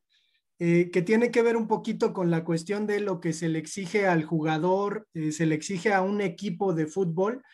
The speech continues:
y a lo mejor, eh, el aficionado en su intimidad, en su propia,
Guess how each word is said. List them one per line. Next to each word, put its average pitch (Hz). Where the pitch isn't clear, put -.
y 175
a 170
lo 175
mejor, 220
eh, 175
el 175
aficionado 185
en 170
su 170
intimidad, 170
en 160
su 151
propia, 175